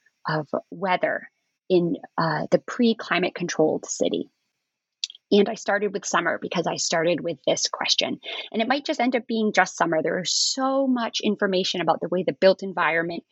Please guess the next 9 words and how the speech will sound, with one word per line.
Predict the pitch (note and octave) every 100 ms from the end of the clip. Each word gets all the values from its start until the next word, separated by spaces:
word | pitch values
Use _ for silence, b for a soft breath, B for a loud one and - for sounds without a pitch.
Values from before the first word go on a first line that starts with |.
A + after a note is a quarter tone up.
| B B
creates | - G#3 F#3+ G3 F3+ - -
he-, | - _ F#3+
environmental | F3 E3 F3 E3+ E3+ F3
inequalities | E3+ E3 - E3 E3+ A#3 D4 D#4 - B B -
th-, | - - E3+
that | F3 - -
summer | F#3 F#3 E3+
weather | E3 E3 D#3
exposes, | - - E3+ E3 - - -